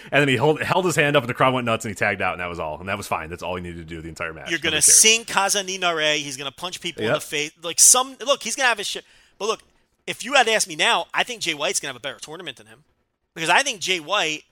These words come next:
Speaker 2: first of all, if you look at the booking and how it breaks down towards the end, he's gonna be in the mix. So he's gonna be motivated. Uh, and I think that Jay White is going to, he's a potential block winner. He's gonna at least be in the mix. And I think he's gonna go out there and he's gonna have big time matches. I think Hangman Page is a guy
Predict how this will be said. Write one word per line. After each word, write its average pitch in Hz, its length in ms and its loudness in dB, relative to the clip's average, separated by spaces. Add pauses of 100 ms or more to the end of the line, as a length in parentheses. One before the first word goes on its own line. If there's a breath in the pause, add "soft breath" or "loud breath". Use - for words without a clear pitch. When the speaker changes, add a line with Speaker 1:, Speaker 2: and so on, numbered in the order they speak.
Speaker 2:
first 220 280 -4
of 151 80 -10
all, 151 100 -6
if 135 60 -8
you 147 80 -12
look 165 100 -12
at 147 60 -16
the 131 80 -14
booking 131 480 -8
and 127 100 -14
how 131 140 -10
it 120 100 -20
breaks 147 240 -8
down 143 240 -6
towards 143 240 -14
the 123 140 -10
end, 180 140 -8 (180 soft breath)
he's 233 160 -2
gonna 370 160 0
be 214 100 -2
in 160 80 -4
the 117 80 -20 (100)
mix. - 460 -6 (220)
So - 100 -12
he's 175 80 -10
gonna 202 140 -10
be 139 180 -12
motivated. 135 480 -10 (560)
Uh, 143 280 -2
and 160 120 -4
I 151 80 0
think 170 280 -8
that 147 200 -2
Jay 151 240 -6
White 139 380 -6 (180)
is 135 240 -10
going 139 300 -12
to, 131 500 -10
he's 226 320 -12
a 320 40 -8
potential 180 480 -10
block 175 380 -12
winner. 254 320 -16
He's 196 140 -12
gonna 147 160 -10
at 131 120 -12
least - 220 -2
be 214 120 -8
in 147 100 -8
the 127 60 -18
mix. 185 360 -10 (500 soft breath)
And 151 80 -6
I 233 120 0
think 226 280 -6
he's 196 200 -8
gonna 185 180 -8
go 170 140 -6
out 135 180 -4
there 160 80 -10
and 170 60 -12
he's 170 100 -14
gonna 180 140 -6
have 147 80 -14
big 156 140 -10
time 156 200 -8
matches. 190 300 -6
I 135 60 -10
think 139 160 -16
Hangman 147 320 -4
Page 160 260 -10
is 156 80 -8
a 143 60 -10
guy 127 360 -4